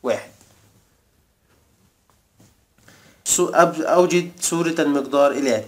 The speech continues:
أبسط صورة للمقدار الآتي. هعمل إيه؟ طبعا عندي اتنين أس تلاتة هي عبارة عن واحد على اتنين أس تلاتة. طيب في تلاتة أس سالب اتنين هي عبارة عن واحد على تلاتة أس اتنين،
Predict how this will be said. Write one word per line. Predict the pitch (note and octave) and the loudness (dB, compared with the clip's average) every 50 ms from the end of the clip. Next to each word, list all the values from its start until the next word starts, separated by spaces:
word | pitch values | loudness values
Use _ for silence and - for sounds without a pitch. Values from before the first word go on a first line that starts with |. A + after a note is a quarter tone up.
| - | -4
أبسط | - C#3 C#3+ - - - C3 | -4 -2 -2 -2 -4 -4 -4
صورة | - - D#3 D#3+ E3 D#3+ D#3+ | -4 -4 -4 -2 -2 -2 -2
للمقدار | D#3 D3 C#3+ C#3 C3 C3 C#3 D3+ D3+ | -2 -2 -2 -4 -4 -4 -2 0 0
الآتي. | D3 C3+ G#2+ - A2+ A2+ A2 - - _ _ _ _ _ _ _ _ _ - | 0 -2 -4 -6 -10 -14 -16 -20 -20 _ _ _ _ _ _ _ _ _ -6
هعمل | - G3+ G#3+ G3 F3 E3+ D#3+ D3 | 2 4 6 6 6 4 2 2
إيه؟ | D3+ D3+ D3+ - - - _ _ | 2 0 0 -2 -8 -20 _ _
طبعا | - A#3 G#3+ G#3+ G3+ F#3+ F#3+ | 2 6 8 8 8 10 8
عندي | F#3+ G3 F#3 F3+ | 6 6 4 0
اتنين | F3 F3+ F#3+ F#3 | -2 -2 -2 0
أس | F3+ - - D#3+ | 0 -2 -4 -4
تلاتة | - D#3 D3+ F3 F3 F3 E3 | -2 2 4 4 4 4 2
هي | D3+ C#3 | 2 2
عبارة | C3 C3 C#3+ D#3 D#3 D3 | 2 4 6 6 8 8
عن | C3 C#3 C#3+ C3+ | 6 4 2 0
واحد | C3+ C#3+ D#3 D#3+ D#3 D3+ B2+ | 2 2 2 2 0 -2 -2
على | A#2+ B2 C3+ D3 D#3+ D#3+ C3 | 0 0 0 0 0 -2 -6
اتنين | C3 B2+ - C3+ C3 C3+ D3 D3+ D3 - | -8 -8 -6 -4 -2 0 -2 -2 -2 -4
أس | F#3 E3+ - | -4 -4 -2
تلاتة. | G3 F3+ - G3 F3+ F3+ E3+ - - - _ _ _ _ _ _ _ _ _ _ _ _ _ _ _ | -2 -2 -2 -2 -2 -2 -6 -10 -16 -20 _ _ _ _ _ _ _ _ _ _ _ _ _ _ _
طيب | - - B2 A2 - - - - | -2 -2 -2 -2 -4 -8 -10 -6
في | - F3 D#3 | -4 -4 -4
تلاتة | D3 - F3 F#3 G#3 G#3 - F3+ F#3 | -2 2 4 4 4 4 4 2 4
أس | - - - E3 | 4 4 6 6
سالب | - - G3 G#3 G#3 F#3+ F3+ E3 - - - - | 6 8 10 10 10 8 8 4 0 -2 -4 -6
اتنين | D#3+ - - E3 D#3+ D#3+ E3+ F3 F3+ E3 D3 | -6 -4 -4 -2 0 2 2 0 0 -2 0
هي | D#3 D3 | 2 2
عبارة | C#3 C#3 D#3+ D#3+ | 4 6 8 8
عن | D3 C#3+ C#3+ | 8 6 4
واحد | D3 D#3 D#3 D3+ | 2 0 0 0
على | C3+ A#2+ B2+ D3 D3+ D3 | 0 2 2 2 2 0
تلاتة | - - A#2+ A#2 A#2+ C3 C3+ - - - - | -2 -4 -4 -4 -4 -4 -4 -4 -6 -6 -4
أس | D#3 - - | -4 -4 -4
اتنين، | F#3 F3 F3+ F#3 F#3 F3 E3+ | -4 -4 -4 -2 -2 -2 -4